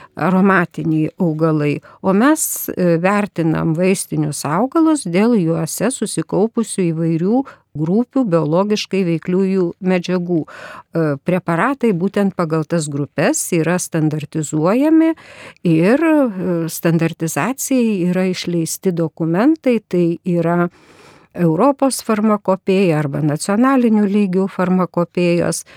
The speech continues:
Tai yra standartai, dokumentai, kurių privalo laikytis visi ir studentai, ir dėstytojai, ir gamintojai, ir vaistininkai re-, realizuojantis preparatus. Ir vat būtent tas žinias turi profesionaliai pateikti, e,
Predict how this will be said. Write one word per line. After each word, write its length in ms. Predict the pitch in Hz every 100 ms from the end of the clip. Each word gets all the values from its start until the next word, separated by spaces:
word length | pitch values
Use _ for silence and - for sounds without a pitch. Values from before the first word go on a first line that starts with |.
| -
Tai 180 | - 254
yra 140 | 240
standartai, 680 | 226 - 190 185 180 - 175
dokumentai, 680 | 165 165 143 151 254 302 311
kurių 360 | - 190 190
privalo 640 | 214 165 165 170 190 165 151
laikytis 640 | 143 139 - 262 202 -
visi 380 | 160 160 - 143 - - -
ir 300 | - 160 131 139
studentai, 840 | - - 147 151 240 285 - 233
ir 240 | 214 160 139
dėstytojai, 880 | 180 220 - - 202 190 190 185 165
ir 160 | 147
gamintojai, 880 | 139 147 156 226 220 - 190 180 170 175
ir 320 | 151 139 139
vaistininkai 880 | 147 190 - - - 175 175 180 170
re-, 220 | 170 170 - 156
realizuojantis 880 | 160 165 170 165 170 170 165 165 160
preparatus. 840 | - - 160 156 160 156 - 151 - - - - -
Ir 180 | - 185
vat 140 | 170 165
būtent 440 | 175 220 320 277
tas 160 | 190 196
žinias 380 | 185 156 180 -
turi 400 | 180 175 196 202 - - -
profesionaliai 880 | - 190 - 170 175 170 156 143 165
pateikti, 800 | - 208 - 139 139 - 175 175
e, 540 | - - - _ 165